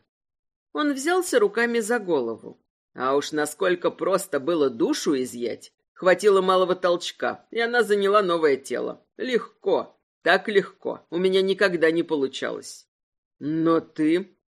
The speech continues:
промолчал. Потому что сейчас мне приходится убивать тех, кто виновен. Это длится несколько часов, иногда сутки.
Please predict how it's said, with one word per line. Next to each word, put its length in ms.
промолчал. 1000
Потому 420
что 220
сейчас 680
мне 260
приходится 600
убивать 640
тех, 340
кто 240
виновен. 680
Это 280
длится 380
несколько 500
часов, 440
иногда 440
сутки. 560